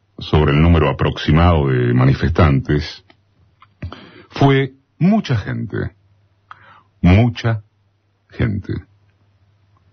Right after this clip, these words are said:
No provino con exclusividad de los barrios acaudalados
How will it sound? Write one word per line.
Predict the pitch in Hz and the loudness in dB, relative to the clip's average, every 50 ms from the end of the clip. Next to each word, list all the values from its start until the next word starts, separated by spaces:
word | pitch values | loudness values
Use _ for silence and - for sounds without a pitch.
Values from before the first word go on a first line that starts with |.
| _ - - _ - - - - - - _ - | _ -20 -20 _ -20 -20 -20 -20 -20 -14 _ 2
No | 90 98 113 127 143 143 | 2 4 4 4 2 0
provino | - 110 101 98 110 113 110 107 101 92 82 | 0 -2 0 0 2 2 4 4 2 2 2
con | 85 85 80 | 0 0 0
exclusividad | 80 78 - - - 80 76 80 80 78 80 90 92 98 101 87 | 0 -2 -4 -2 -2 -2 0 2 2 2 4 4 4 4 2 2
de | 80 78 | 0 0
los | 73 69 71 | 0 0 0
barrios | 82 85 85 76 73 71 67 | 0 0 0 0 -2 -2 -4
acaudalados | 73 - 69 67 67 67 76 90 104 113 120 127 131 131 - - - - | -2 -2 0 0 2 2 2 4 4 4 4 2 0 -2 -4 -8 -16 -20